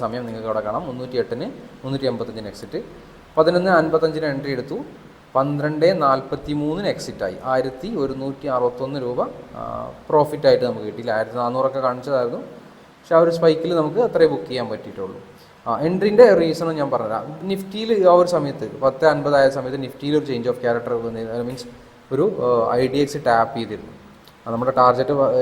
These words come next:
വച്ച ഏരിയ നാൽപത്തെട്ടായിരത്തി മുപ്പത് എന്നുള്ള റേഞ്ച് അല്ലേ? നമ്മുടെ ടാർഗറ്റ് ഇപ്പോൾ ബുക്ക് ചെയ്യാൻ പറ്റിയില്ല. നമ്മുടെ എൻട്രി വന്നത് ഈ ഒരു ഏരിയ എന്നാണ്. എന്തുകൊണ്ടാണെന്ന് വെച്ചാൽ ഇവിടെ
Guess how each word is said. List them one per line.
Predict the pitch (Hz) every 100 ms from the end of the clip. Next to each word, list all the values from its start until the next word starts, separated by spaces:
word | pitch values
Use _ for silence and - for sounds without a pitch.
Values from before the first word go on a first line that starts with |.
| 123 127
വച്ച | 127 139 120
ഏരിയ | 113 113
നാൽപത്തെട്ടായിരത്തി | 113 120 120 120 117 123 175 247 - - - - - 151 147 76 76 165
മുപ്പത് | 160 165 165
എന്നുള്ള | 156 135 120
റേഞ്ച് | 110 113
അല്ലേ? | 117 - - - - - - - - _ - - - - - -
നമ്മുടെ | 123 131 131
ടാർഗറ്റ് | 131 120 139 160
ഇപ്പോൾ | 220 147
ബുക്ക് | 131 -
ചെയ്യാൻ | 131
പറ്റിയില്ല. | 117 113 101
നമ്മുടെ | 120 151 147
എൻട്രി | 147 170 190 156
വന്നത് | 156 160 175
ഈ | 160
ഒരു | 147 127
ഏരിയ | 117
എന്നാണ്. | 113 107
എന്തുകൊണ്ടാണെന്ന് | 113 135 143 139 135
വെച്ചാൽ | 156 262 - - - - 143
ഇവിടെ | 175